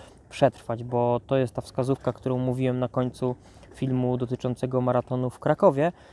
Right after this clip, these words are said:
że coś takiego by się przydało na te pięć ostatnich kilometrów i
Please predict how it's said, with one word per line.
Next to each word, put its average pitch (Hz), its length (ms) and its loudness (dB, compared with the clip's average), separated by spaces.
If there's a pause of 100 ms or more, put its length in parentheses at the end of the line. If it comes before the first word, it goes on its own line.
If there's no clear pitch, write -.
(140)
że 135 160 -2
coś - 200 -10
takiego 147 280 0
by 135 80 -4
się - 120 -4
przydało 135 380 2
na 123 80 2
te 120 120 -4
pięć 127 200 0
ostatnich 123 340 -6
kilometrów 127 640 -2 (140)
i 123 480 -4